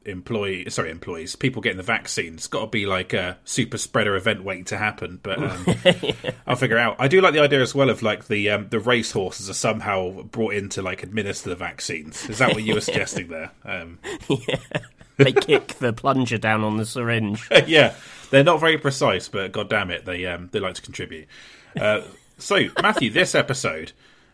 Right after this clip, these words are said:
Speaker 1: um, you and I decided that we would have, like, a kind of silly break from all of our quite dense, um, video games discussions over the last few weeks. We've had a couple of guests in.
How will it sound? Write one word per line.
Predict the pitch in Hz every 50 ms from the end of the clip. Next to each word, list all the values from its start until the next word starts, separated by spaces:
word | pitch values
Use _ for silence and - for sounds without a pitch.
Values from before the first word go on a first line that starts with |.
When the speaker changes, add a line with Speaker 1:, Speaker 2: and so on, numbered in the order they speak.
| -
Speaker 1:
um, | 113 117 120 117 117 113 -
you | 120 131 180 185 185
and | 185 165
I | 131 85 82 82 87 95 - _ _ _ _ -
decided | - 117 - - 143 131 127 120 117 113 110 -
that | - 120 113 107 - - _ _ _ _ _ _ - -
we | - 160 160
would | 160 175 165
have, | 170 196 190 180 185
like, | 156 156 147 143 - - _ _ _ _ _
a | - 139
kind | - 156
of | 135 131
silly | - - - 143 117 117
break | 113 - 120 117 110 98 -
from | - - 107 101 104
all | 107 104
of | 98 98
our | 95 98
quite | 95 - 139 120 101 - - - 113 107
dense, | 110 135 120 104 90 95 - - -
um, | 110 98 92
video | 90 107 113 110 98 95
games | - 92 90 90 90 -
discussions | - 107 - - 113 98 - - - 92 90 98
over | 92 87
the | 92 90
last | 90 90 90 - -
few | - 85 80
weeks. | 80 76 - - -
We've | 127 127
had | 170 165 147
a |
couple | 131 - 139 131 - 107
of | 98 -
guests | - 120 120 - - - -
in. | 123 117 113 113